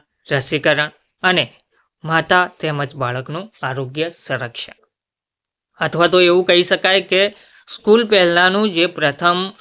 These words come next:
સ્કૂલ એટલે કે આંગણવાડી, એટલે કે સ્કૂલ પહેલાંનું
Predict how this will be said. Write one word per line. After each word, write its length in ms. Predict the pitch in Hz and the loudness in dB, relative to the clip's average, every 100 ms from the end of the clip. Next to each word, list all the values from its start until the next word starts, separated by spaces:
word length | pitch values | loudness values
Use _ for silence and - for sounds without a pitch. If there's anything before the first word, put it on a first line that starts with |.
| - | -14
સ્કૂલ 360 | - 165 180 | -6 -2 -2
એટલે 400 | 208 160 139 139 | -2 -6 -6 -6
કે 380 | 139 151 175 - _ | -4 -4 -4 -6 _
આંગણવાડી, 920 | 139 127 120 147 147 - - 113 107 139 _ _ _ _ _ _ _ _ _ _ _ - | -6 -6 -4 -4 -4 -8 -10 -10 -12 -20 _ _ _ _ _ _ _ _ _ _ _ -14
એટલે 260 | 135 143 | -8 -6
કે 260 | 139 156 156 | 0 0 0
સ્કૂલ 380 | 151 - 143 135 | -4 -8 -6 -4
પહેલાંનું 640 | 135 123 123 131 143 | -4 -4 -4 -6 -8